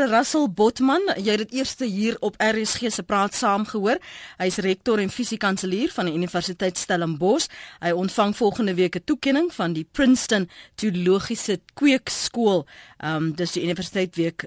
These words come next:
daar by die, dis die Abram Kuyper Sentrum vir Openbare Teologie. En jy het gehoor hoe sê hy die denke, wat is die kwessies, nie net binne die kerk op 'n plaaslike vlakkie, maar ook internasionaal. Dankie ook aan, eh, Jonathan Rusten en Rian Stoop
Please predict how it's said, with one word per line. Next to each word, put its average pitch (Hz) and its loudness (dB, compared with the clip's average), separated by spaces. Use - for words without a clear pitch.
daar 151 -2
by 156 -2
die, 151 -4
dis 160 -4
die 202 -2
Abram 196 0
Kuyper 226 -4
Sentrum 180 -2
vir 190 -2
Openbare 165 -2
Teologie. 180 -2
En 170 0
jy 165 0
het 165 -4
gehoor 180 -2
hoe 170 -6
sê 180 2
hy 160 0
die 190 -2
denke, 196 2
wat 180 0
is 185 -8
die 190 -6
kwessies, 196 0
nie 247 4
net 427 0
binne 269 2
die 226 -6
kerk 254 2
op 180 -8
'n 180 -8
plaaslike 220 -2
vlakkie, 175 -8
maar 180 -4
ook 180 -4
internasionaal. 165 0
Dankie 285 2
ook 349 0
aan, 254 4
eh, 240 2
Jonathan 208 0
Rusten 180 2
en 202 4
Rian 175 2
Stoop - 0